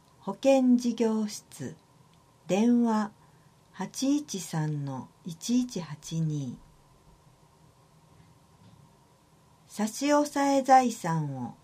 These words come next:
インターネット購買。国民健康保険料の滞納のため、差し押さえた財産をインターネット購買システムを利用して購買します。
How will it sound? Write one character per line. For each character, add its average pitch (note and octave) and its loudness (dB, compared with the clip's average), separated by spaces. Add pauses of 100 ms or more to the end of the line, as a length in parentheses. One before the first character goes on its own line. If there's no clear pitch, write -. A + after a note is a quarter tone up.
イ F#3+ 0
ン C4 2
タ B3+ 6
ー B3 6
ネ A#3+ 2
ッ A#3+ -6 (140)
ト A3 -2
購 G#3+ 0
買。 A#2+ -10 (2000)
国 D#4 -6
民 D#4 -2
健 C#4+ 0
康 C#4+ -6
保 C#4 4
険 C4 2
料 F3 0
の D3 -2
滞 F3+ -2
納 A3 2
の G#3 2
た F#3 -4
め、 F3 -6 (480)
差 - -4
し G#3+ 0
押 C4+ 4
さ C#4+ 0
え C4 0
た F3 -4
財 G#3 -2
産 D#3+ -4
を B2+ -10 (400)
イ G#3+ 0
ン B3 2
タ C4 8
ー C4+ 4
ネ B3+ 2
ッ C4 -6
ト A#3+ -2
購 A#3+ 0
買 A#3 -2
シ A#3 -8
ス - -12
テ F3+ -4
ム D#3 -2
を C#3 -6
利 C#3+ -6
用 E3+ -2
し - -14
て B2+ -10 (400)
購 A#3 2
買 A#3+ 4
し G3+ -10
ま F#3 -8
す。 - -20